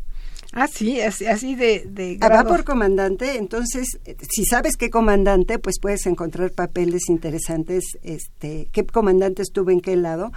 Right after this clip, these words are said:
Speaker 2: Bueno, en el archivo están muchos de los papeles de los guadalupes.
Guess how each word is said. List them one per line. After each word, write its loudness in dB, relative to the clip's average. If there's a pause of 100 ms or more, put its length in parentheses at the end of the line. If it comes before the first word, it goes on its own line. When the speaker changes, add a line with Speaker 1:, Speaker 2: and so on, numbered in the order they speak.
(380)
Speaker 2:
Bueno, 2 (320)
en 4
el 2
archivo -2
están 0
muchos -2
de -2
los -6
papeles -2
de -2
los -4
guadalupes. -6